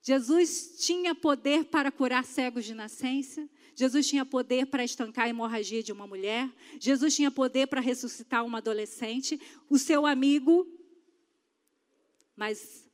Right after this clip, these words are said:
quando a pessoa vinha até ele, é porque a pessoa já estava atraída pela glória. Será que as pessoas não têm vindo até nós porque a gente não tem manifestado a glória?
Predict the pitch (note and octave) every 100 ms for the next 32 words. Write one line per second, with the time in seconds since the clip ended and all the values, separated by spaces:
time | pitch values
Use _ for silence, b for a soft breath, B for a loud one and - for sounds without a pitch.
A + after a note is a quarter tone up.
0 | _ G#3+ G#3+ A3+ A3+ - B3 A#3 A3 A3
1 | G#3 G3+ G3+ G#3+ G3 G3 G#3 - E3 G3+
2 | - G#3 G3 F#3+ G3 - G3+ G#3 G3+ G#3
3 | F#3+ F#3 F#3 F#3+ F3+ F3 E3 E3 E3+ -
4 | _ _ _ _ _ _ _ _ _ _
5 | _ _ _ _ _ _ _ _ _ _
6 | _ _ _ _ _ _ _ _ _ _
7 | _ _ _ _ _ _ _ _ _ _
8 | _ _ - A3 A#3+ A#3 - A#3 A#3+ A3+
9 | A3+ A3+ A#3 A#3 G#3+ A3+ A#3 G#3+ G#3+ G#3+
10 | G#3+ G#3+ A3+ - - - _ _ _ _
11 | _ F3 - G3+ G#3 G3+ G#3 A3+ B3+ A3
12 | G3+ G3 - F#3 - F3+ F3+ F#3+ G3 G#3
13 | A3+